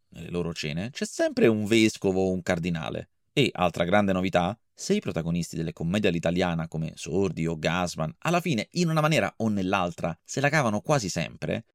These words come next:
la caratteristica che distingue Fantozzi è che non se la cava mai. Fantozzi è un personaggio tragico, non comico. I suoi film sono commedie, ma lui è un personaggio tragico. Quindi tutto deve andare a finire male per lui.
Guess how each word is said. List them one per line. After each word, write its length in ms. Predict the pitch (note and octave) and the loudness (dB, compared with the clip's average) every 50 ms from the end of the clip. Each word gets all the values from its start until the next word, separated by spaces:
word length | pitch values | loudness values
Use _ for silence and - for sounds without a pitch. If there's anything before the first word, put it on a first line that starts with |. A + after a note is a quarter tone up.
| _ _ _ | _ _ _
la 120 | - G#2+ | 2 2
caratteristica 680 | - - C3+ C#3+ - - D3 C3 - - - - F2 E2+ | 4 4 2 2 2 0 -2 -2 -4 -4 -4 -4 -2 -2
che 120 | F2+ E2+ | -2 -2
distingue 420 | F#2+ G#2+ - - C#3 B2 F#2+ F2+ | -4 -4 -4 -4 -4 -2 -2 -2
Fantozzi 540 | - F#2 G2+ - D3 C#3+ D3 - - C#3 C3+ | -2 -4 -4 -2 -2 -2 -2 -2 -6 -8 -8
è 120 | - - - | -8 -8 -10
che 120 | - - | -8 -6
non 120 | F#2 F2+ | -6 -6
se 140 | E2+ - F#2 | -6 -6 -8
la 80 | F2 F2 | -8 -8
cava 360 | - F2+ F2+ F2+ F2+ F2 - - _ | -10 -10 -10 -8 -10 -10 -12 -14 _
mai. 540 | - F2 F2 F2+ F#2+ F2 D#2 C#2+ D2 D2+ - _ _ _ _ | -8 -6 -2 0 0 0 -2 -4 -8 -14 -16 _ _ _ _
Fantozzi 440 | - - F2+ - C#3 C#3 - - - - | -8 -8 -4 -2 -2 -2 -2 -8 -8 -4
è 120 | - A#2+ | -2 -2
un 140 | G2 F2 E2 | -2 -2 -4
personaggio 540 | D#2 D2+ - - G#2+ B2 C3 A#2+ B2+ - - _ _ _ | -6 -8 -6 -4 -4 -4 -4 -4 -6 -12 -14 _ _ _
tragico, 560 | - B2+ B2 G2 E2+ D#2 D2+ - - - _ _ | 0 0 2 0 -2 -6 -10 -12 -14 -20 _ _
non 220 | _ F3+ F3 C3+ F#2 | _ 0 0 0 0
comico. 460 | - - E2 E2 E2 - - - - _ | -2 -6 -8 -8 -8 -12 -14 -18 -12 _
I 80 | - | -8
suoi 140 | F#2 - G#2+ | -2 -2 0
film 280 | - E3+ G#3 G3+ E3 - - | 2 2 2 2 0 -4 -6
sono 220 | - - F#2 F#2+ | -6 -4 -4 -2
commedie, 520 | F2 F#2 F#2 F2+ D#2+ D#2 D#2 D2+ F2 - - _ _ _ _ _ - | 0 0 0 0 -2 -2 -4 -6 -8 -12 -14 _ _ _ _ _ -10
ma 120 | E2+ E2+ | -8 -6
lui 540 | D#2+ E2+ E2 F2 A#2 D3 E3 F#3 F#3+ G3 - _ _ | -6 -6 0 4 6 6 6 6 4 2 -4 _ _
è 80 | - | -6
un 120 | F#2+ G2 G2+ | -6 -4 -4
personaggio 500 | - E2+ - - - - - D#2+ - - | -4 -6 -6 -4 -4 -4 -4 -4 -4 -6
tragico. 520 | - - - - - - - _ _ _ _ _ _ | -6 -8 -12 -12 -14 -18 -20 _ _ _ _ _ _
Quindi 380 | _ - E3 C3+ A2+ G2 - - _ _ _ _ _ _ _ | _ -4 -2 -2 -2 -4 -6 -10 _ _ _ _ _ _ _
tutto 500 | _ D#4 G#3 - - _ - E2 - - _ _ _ | _ -2 -2 -2 -4 _ -10 -10 -10 -14 _ _ _
deve 160 | - F2+ F2+ | -6 -4 -2
andare 200 | F2 F2+ F#2 F#2 | 0 0 0 -2
a 40 | F2 | -2
finire 320 | - - F2 F2+ F2 F2 | -4 -6 -4 -2 -2 -2
male 240 | E2+ E2 D#2 D#2 E2 | -2 -2 -4 -6 -6
per 140 | D2+ D2 - | -8 -8 -12
lui. 240 | - - - - | -12 -14 -14 -16